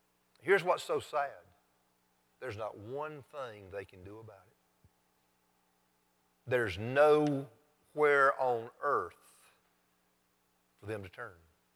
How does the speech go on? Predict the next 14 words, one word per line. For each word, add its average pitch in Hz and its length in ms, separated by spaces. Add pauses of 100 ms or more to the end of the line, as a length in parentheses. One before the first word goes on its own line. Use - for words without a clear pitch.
(640)
There's 123 240
no 165 320
one 101 480 (1300)
who 120 100
can 110 140
really 123 300 (420)
help 139 380
them, 95 360 (800)
make 147 340
things 131 340
right 117 360 (140)
for 104 80
them. 87 240 (1700)
This 110 160